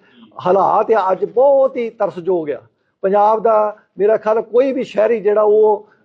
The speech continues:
ਹਰ ਵੇਲੇ ਡਰ ਭੈ 'ਚ ਜੀ ਰਿਹਾ ਕਿ ਉਹਦੇ ਨਾਲ ਪਤਾ ਨਹੀਂ ਕੀ ਵਾਪਰ ਜਾਣਾ।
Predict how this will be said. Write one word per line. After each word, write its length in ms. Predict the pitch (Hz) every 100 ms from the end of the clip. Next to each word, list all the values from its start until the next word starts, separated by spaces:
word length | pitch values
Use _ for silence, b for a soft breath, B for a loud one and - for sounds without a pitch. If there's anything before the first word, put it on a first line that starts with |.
| 127 143
ਹਰ 460 | - - 175 262
ਵੇਲੇ 300 | 233 220 226 220 - _ _ _ 123
ਡਰ 260 | 196 247
ਭੈ 240 | 240 208 175
'ਚ 100 | 185
ਜੀ 240 | 160 175
ਰਿਹਾ 180 | 160 156
ਕਿ 140 | 160
ਉਹਦੇ 180 | 196 196
ਨਾਲ 80 | 202
ਪਤਾ 260 | 208 196
ਨਹੀਂ 120 | 202 190
ਕੀ 180 | 190
ਵਾਪਰ 280 | 165 147 151
ਜਾਣਾ। 360 | 131 131 127